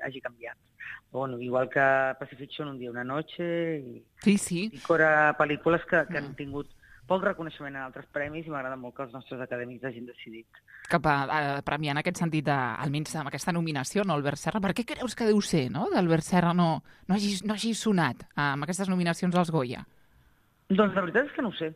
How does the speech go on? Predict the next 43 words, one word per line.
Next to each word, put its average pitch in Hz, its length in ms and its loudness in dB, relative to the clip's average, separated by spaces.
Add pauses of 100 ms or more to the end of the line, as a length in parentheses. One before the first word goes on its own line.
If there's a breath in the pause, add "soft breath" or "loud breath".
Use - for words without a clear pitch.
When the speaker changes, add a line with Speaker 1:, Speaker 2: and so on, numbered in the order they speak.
(200)
Speaker 1:
no 165 200 -4
ho 170 60 -2
entenc, 160 440 -8
no, 147 300 -8
em 143 80 -8
costa 165 300 -4
entendre-ho. 170 340 0 (200)
Speaker 2:
Sí. 196 260 -2
Speaker 1:
Potser 190 100 -10
perquè 170 140 -2
és - 60 0
una 165 120 2
pel·lícula 151 380 -2
en 139 60 -14
francès, 247 760 -2 (160)
potser 151 520 -4 (580 loud breath)
perquè 160 240 -6
és 143 60 -6
un 147 100 -6
director 135 400 -8 (640)
català 143 320 0
que 147 80 -2 (320)
tampoc 135 320 -2
el 123 100 -12
coneix, 175 280 -2 (100)
no 208 120 4
ho 233 120 2
sé, - 60 -4
és - 100 -8
que 185 80 0
no, 175 160 2
Speaker 2:
Mm. 180 260 2
Speaker 1:
no 196 60 -10
ho - 20 -8
sabria 151 380 0
dir. 139 140 -6 (340 loud breath)
És 156 140 -4
una 180 440 4
cosa 180 360 0
a, 151 320 -4
a - 80 -4
analitzar 165 580 -6
realment, 139 460 -6